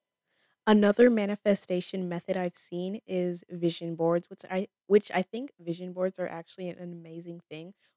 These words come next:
whether you believe in manifestation and law of attraction or not. Just seeing your goals and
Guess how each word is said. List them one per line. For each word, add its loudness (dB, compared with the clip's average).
whether 10
you 0
believe -4
in -2
manifestation -2
and -10
law -6
of -12
attraction -16
or -14
not. -14
Just 4
seeing -6
your -6
goals 0
and -10